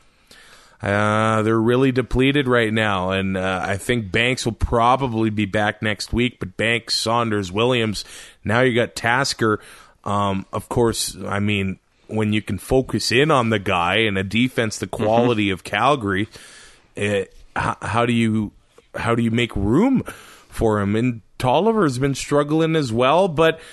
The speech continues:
Speaker 1: uh, I'm not gonna blame Mazzoli. Uh, the Calgary defense, I think they've proved after the third game that they're the best defense in this league, and even going into Tim Hortons Field, uh,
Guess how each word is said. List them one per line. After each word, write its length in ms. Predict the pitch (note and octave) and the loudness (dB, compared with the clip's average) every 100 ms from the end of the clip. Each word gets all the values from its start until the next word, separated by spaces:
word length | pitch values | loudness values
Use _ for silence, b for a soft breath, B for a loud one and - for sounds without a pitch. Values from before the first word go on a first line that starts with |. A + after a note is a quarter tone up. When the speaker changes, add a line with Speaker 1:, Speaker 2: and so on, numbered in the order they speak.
| B B - | B B -10
Speaker 1:
uh, 760 | G2 A2 A2+ A2+ A2+ A2+ - - | -4 0 0 0 0 -2 -6 -4
I'm 160 | C3 | -2
not 180 | E3 F#3 | -2 -2
gonna 160 | F3+ E3 | -2 -2
blame 400 | A#2 C3 D3 C#3 | 0 2 2 2
Mazzoli. 680 | C3+ A2+ B2+ C3+ C#3 C#3 C3+ | 0 2 4 4 4 2 0
Uh, 320 | A2+ A2+ A2 | 0 0 0
the 100 | G#2 | -2
Calgary 480 | G#2 C3 B2+ A2+ A2+ | -4 0 0 0 -2
defense, 640 | G2+ A2 G#2 A2+ A2 - - B B B B | 0 -2 0 0 0 -2 -8 B B B B
I 100 | - | -6
think 240 | G2+ C3+ C3+ | -2 -2 0
they've 260 | C#3 A#2 - | 0 0 -4
proved 580 | - C3+ C3+ B2 G2+ | 0 2 4 4 2
after 280 | A2 A2+ A#2 | 0 0 -2
the 160 | G#2 F#2+ | -4 -6
third 440 | - A#2+ A#2+ A2 | -4 0 0 0
game 320 | G#2 F#2 F2 - B B B B | -2 -2 -2 -8 B B B B
that 180 | G#2 G#2 | -6 -2
they're 180 | C3+ D3 | 2 2
the 140 | C3 | 0
best 420 | G2 A#2 A2+ - | -2 0 0 -2
defense 540 | - G#2+ G#2 A2+ G#2 - | -2 -2 -2 -2 -2 -4
in 120 | F#2+ | -4
this 260 | G2 F#2+ - | -2 -4 -4
league, 460 | G2 G#2 G#2+ G2+ - | -2 0 0 -2 -6
and 240 | G2 F#2+ | -4 -4
even 400 | G2 A2 A#2 A2+ | -2 -2 0 -2
going 440 | F2+ G#2 A2+ A2+ A2 - | -2 0 0 0 -2 -4
into 320 | G#2+ A2 G#2 | -4 -4 -6
Tim 280 | - A2 G2+ | -4 -2 0
Hortons 400 | G#2 G#2+ G2 - | 0 -2 -4 -8
Field, 440 | - A2+ A2+ G#2+ - B B | -2 0 2 0 -6 B B
uh, 120 | B | B